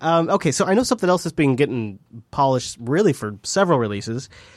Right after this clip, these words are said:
is the heads-up display, which was one of the really kinda cool features when I was using Unity heavily. I drifted away from using it, uh, but I do remember during my heyday of using Unity seven, the hud was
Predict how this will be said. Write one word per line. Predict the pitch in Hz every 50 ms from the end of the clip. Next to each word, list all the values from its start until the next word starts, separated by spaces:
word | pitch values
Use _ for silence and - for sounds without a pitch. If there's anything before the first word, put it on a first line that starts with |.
| - - -
is | - 131 135 131 117 107 113
the | 110 120 117 117
heads-up | 110 151 147 131 143 131 -
display, | - 120 - - 202 185
which | 139 127 127 -
was | 143 135 117 123 - -
one | 147 135 139 214 311
of | 320
the | 220 135
really | 139 170 180 175
kinda | - 175 147 135
cool | - - 160 139
features | - - 147 143 - 143 131 127 117 - - _ - _ _ -
when | 135 135
I | 135 127
was | 120 110
using | 135 147 135 131 135 123
Unity | 113 113 143 190 214 185 127 127
heavily. | 110 107 120 110 107 107 101 98 98 107 - _ _ _ _ _ _ _ _ _ -
I | 151
drifted | 139 180 220 214 - 220
away | 202 175 170 175 190
from | - - 143
using | 139 147 160 170 160 165 143 123
it, | 113 113 - - - - _ _ _ _
uh, | - 127 127
but | 120 135 131
I | 139
do | 135 - 190 202
remember | 190 165 170 180 160 139
during | 110 139 147 147
my | 139 127
heyday | 120 151 160 151 151 139
of | 127 113
using | 135 131 120 120 123
Unity | 131 135 127 117 110
seven, | - - 139 127 110 107 98 85 - -
the | - - 110 104
hud | 107 135 202 233
was | 139 101 - - - -